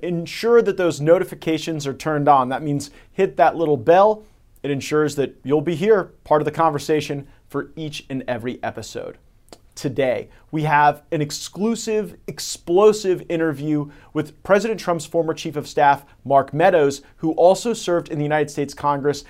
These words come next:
and has some very strong views about how Republicans need to address the fight we are currently in against the Democrats, against the Biden regime, the media,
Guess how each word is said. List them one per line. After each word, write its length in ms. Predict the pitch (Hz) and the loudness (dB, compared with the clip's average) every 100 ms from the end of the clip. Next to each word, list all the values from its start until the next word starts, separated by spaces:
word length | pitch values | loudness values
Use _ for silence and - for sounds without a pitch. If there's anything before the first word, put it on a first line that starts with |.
| - | -10
and 140 | 135 135 | -8 -2
has 380 | 143 139 139 - | 2 2 0 -10
some 260 | - - 151 | -8 -4 -2
very 400 | 117 160 180 208 | 4 6 6 4
strong 520 | 202 - 160 156 143 | -4 0 0 0 -4
views 400 | 143 143 139 127 - - | -6 -4 -4 -8 -16 -12
about 240 | - 151 139 | 0 0 0
how 320 | - 190 233 | -6 0 4
Republicans 800 | 220 214 175 165 151 160 156 - - - | 4 2 0 2 -2 -4 -6 -12 -20 -8
need 160 | 156 139 | -6 -4
to 100 | 131 | -4
address 540 | 113 - 147 165 165 | -6 -2 2 2 0
the 140 | - | -10
fight 400 | 123 - 156 151 - _ _ | -12 0 2 2 -4 _ _
we 140 | 147 147 | 0 2
are 100 | 139 | 2
currently 540 | - 135 135 131 113 | -2 -6 -4 -8 -8
in 220 | 123 110 | -8 -8
against 400 | 135 156 147 - - - - | -2 0 0 -6 -18 -20 -10
the 80 | |
Democrats, 680 | 117 175 175 175 165 156 156 | 2 2 2 2 4 4 0
against 340 | 139 143 131 | -2 -2 -2
the 80 | - | -10
Biden 380 | 107 147 156 156 | 2 4 4 2
regime, 500 | 143 117 151 160 151 | -4 -4 -6 -4 -4
the 80 | 127 | -6
media, 600 | 123 151 160 160 156 | -4 -4 0 4 4